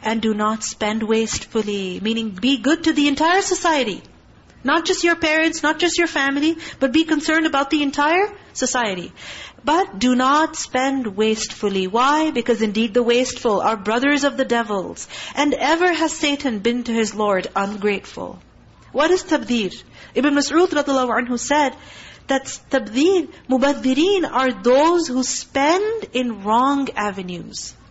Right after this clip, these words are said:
Wrong avenues. How? By spending where a person should not spend, or spending more than what one should spend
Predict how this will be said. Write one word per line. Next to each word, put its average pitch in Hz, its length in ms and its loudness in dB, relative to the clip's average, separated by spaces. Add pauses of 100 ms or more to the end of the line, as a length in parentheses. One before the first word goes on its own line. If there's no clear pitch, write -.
(880)
Wrong 269 440 2
avenues. 220 560 -4
How? 349 380 2 (420)
By 269 200 2
spending 381 800 2
where 285 200 2
a 269 80 -2
person 277 380 0
should 370 500 2
not 330 260 2
spend, - 480 -4 (640)
or 277 160 2
spending 330 720 0
more 302 640 4
than 285 240 0
what 254 320 0
one 233 240 -2
should 339 420 0
spend 240 520 -4